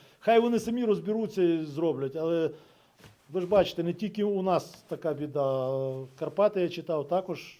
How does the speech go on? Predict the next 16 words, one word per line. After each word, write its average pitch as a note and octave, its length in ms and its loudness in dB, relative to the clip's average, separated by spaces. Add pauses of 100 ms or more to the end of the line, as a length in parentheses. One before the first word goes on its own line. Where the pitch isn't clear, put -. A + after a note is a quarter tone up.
можуть D3 340 -10
не D3 60 -10
зіграти C#3 440 -8
вдома, B2+ 460 -8
а A#2+ 40 -12
будуть B2 300 -12
грати, B2+ 320 -8 (300)
може, B2+ 200 -12 (320)
в A2+ 80 -20
Житомирі C3 420 -12
в - 240 -18
кращому A#2+ 400 -12
разі. A#2 220 -14 (720)
Тому G#3 260 -8
це A3+ 200 -4
зараз A3 520 -2